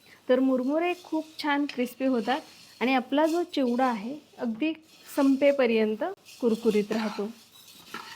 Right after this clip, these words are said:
फक्त गॅसची फ्लेम कमीच ठेवा, मोठी फ्लेम करायची नाही आपल्याला. तर यासाठी लागणारं जे सगळं साहित्य आहे,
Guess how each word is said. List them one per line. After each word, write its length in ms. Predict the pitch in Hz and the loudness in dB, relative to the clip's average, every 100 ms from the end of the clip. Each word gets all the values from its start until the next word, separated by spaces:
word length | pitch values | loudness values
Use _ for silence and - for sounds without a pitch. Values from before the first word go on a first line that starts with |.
| - - - - - - - | -20 -20 -20 -20 -20 -20 -12
फक्त 240 | 247 - 269 262 | -12 2 4 6
गॅसची 380 | 247 247 277 | 4 2 -2
फ्लेम 260 | 262 262 302 320 | 0 0 0 2
कमीच 380 | 277 269 269 - | 2 4 0 -2
ठेवा, 300 | 285 233 277 381 - - - _ | -2 0 -4 -8 -16 -20 -20 _
मोठी 320 | 240 240 269 269 | 0 0 0 0
फ्लेम 300 | 254 247 247 | 0 -2 0
करायची 460 | 247 233 226 262 | 2 2 2 0
नाही 140 | 247 208 | 0 0
आपल्याला. 360 | 208 208 220 294 - - - - - - - - _ _ _ - - - - - 233 | 0 -2 -2 -6 -12 -18 -20 -20 -20 -20 -20 -20 _ _ _ -20 -20 -18 -20 -14 -2
तर 40 | |
यासाठी 580 | 220 233 240 269 262 302 | 2 2 0 -2 0 2
लागणारं 460 | 269 233 240 240 262 | 4 4 0 0 0
जे 180 | 285 311 | -2 -4
सगळं 440 | 294 220 240 262 | -4 2 2 2
साहित्य 480 | 269 240 240 - 240 | 0 -2 -2 -2 0
आहे, 280 | 214 233 | 0 -2